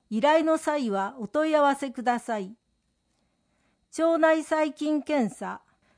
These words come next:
赤痢菌、チフス菌、パラチフス A 菌、サルモネラ属菌、腸管出血性大腸菌、オー一五七。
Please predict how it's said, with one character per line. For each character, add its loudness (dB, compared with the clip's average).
赤 -2
痢 2
菌、 -2
チ -2
フ -2
ス -6
菌、 -2
パ 4
ラ 4
チ -4
フ -6
ス -6
A 0
菌、 -8
サ -2
ル 0
モ 8
ネ 6
ラ 2
属 2
菌、 -2
腸 6
管 4
出 -4
血 2
性 0
大 2
腸 6
菌、 4
オ 10
ー 6
一 -2
五 10
七。 2